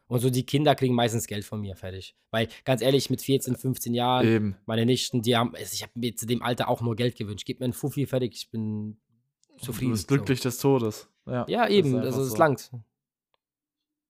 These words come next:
Speaker 2: Ja.
Speaker 1: So.
Speaker 2: Ja,
Speaker 1: Eigentlich
Speaker 2: ich muss
Speaker 1: will ich
Speaker 2: sagen, ich, ja, sorry.
Speaker 1: Wa-, was hältst du jetzt von der Idee, zum Beispiel, jetzt, wir haben jetzt, ähm, anderen Familienkreis, also von meiner Freundin, deren Seite aus,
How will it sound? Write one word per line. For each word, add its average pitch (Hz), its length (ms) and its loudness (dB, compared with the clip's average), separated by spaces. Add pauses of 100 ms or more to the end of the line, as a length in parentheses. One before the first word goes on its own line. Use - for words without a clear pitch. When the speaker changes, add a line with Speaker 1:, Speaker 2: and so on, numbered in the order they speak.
(120)
Speaker 2:
Ja. 95 200 -16
Speaker 1:
So. 101 220 -16
Speaker 2:
Ja, 139 200 6
Speaker 1:
Eigentlich - 0 -
Speaker 2:
ich 127 160 2
muss 147 100 4
Speaker 1:
will 175 40 4
ich 120 260 6
Speaker 2:
sagen, - 20 -4
ich, 113 380 -10 (300)
ja, 123 240 -2
sorry. 117 340 -6 (260)
Speaker 1:
Wa-, 151 160 0
was 170 160 6
hältst 202 200 6
du 190 40 2
jetzt 160 120 -2
von 165 140 2
der 160 80 6
Idee, 156 120 0
zum 143 120 -4
Beispiel, 139 160 2
jetzt, 135 160 -6 (220)
wir 139 140 2
haben 151 120 4
jetzt, 139 180 -2
ähm, 127 340 0
anderen 156 280 0
Familienkreis, 160 540 0
also 117 180 -2
von 117 160 -6
meiner 113 180 -2
Freundin, 139 460 0
deren 131 260 -2
Seite 131 240 -2
aus, 127 140 -4